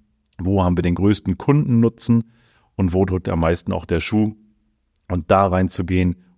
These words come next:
und das umzusetzen und dann realistische Projekte auch anzusetzen. Aber dieses Thema realistisch ist ja immer eine Sache, du brauchst, gerade wenn du Ziele auch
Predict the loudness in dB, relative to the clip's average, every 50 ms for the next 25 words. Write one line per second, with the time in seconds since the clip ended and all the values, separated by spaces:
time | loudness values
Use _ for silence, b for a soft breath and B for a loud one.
0 | b _ -6 0 0 0 0 0 -4 -2 -2 -2 -4 -6 -10 -8 -8 -10 -10 -12
1 | -20 -20 -20 _ _ _ _ _ -6 -6 -2 0 2 2 2 2 2 2 2 2
2 | 2 0 0 0 -4 -4 -2 0 0 0 0 -2 -4 -8 _ _ _ _ _ _
3 | _ _ _ _ _ _ _ _ _ _ _ _ _ _ 0 2 4 2 2 2
4 | -2 -2 0 0 0 -2 -2 0 -2 0 0 -2 -2 2 2 0 0 0 -2 -2
5 | -2 -2 -2 -6 _ _ _ _ _ _ _ _ _ _ _ _ _ -2 0 0
6 | 0 0 -4 -4 -4 -2 0 2 2 0 -2 b b b b b b b b -2
7 | 0 2 2 2 0 0 0 0 0 0 0 -4 -6 -4 -4 -2 0 0 2 2
8 | 2 2 0 0 -2 0 -2 -4 -2 0 2 2 2 2 -2 -8 -16 -8 -2 2
9 | 2 4 4 2 0 0 -2 -2 -4 -6 -8 -10 -4 0 2 2 2 2 0 -2
10 | -6 -8 -10 _